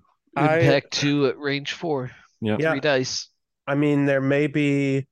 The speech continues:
Speaker 1: some of those, uh, you know, what was it? The, the, before Pikes came out, you know, the double spider.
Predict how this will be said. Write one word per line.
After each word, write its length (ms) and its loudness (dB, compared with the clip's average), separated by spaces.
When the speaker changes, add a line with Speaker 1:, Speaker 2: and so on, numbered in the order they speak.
Speaker 1:
some 300 -2
of 120 0
those, 1000 0
uh, 480 -10
you 200 -4
know, 140 0
what 160 0
was 240 -2
it? 180 -2
The, 380 0
the, 220 0
before 460 0
Pikes 440 -6
came 320 -2
out, 340 -2
you 120 -2
know, 180 -2
the 340 -4
double 360 -4
spider. 760 -2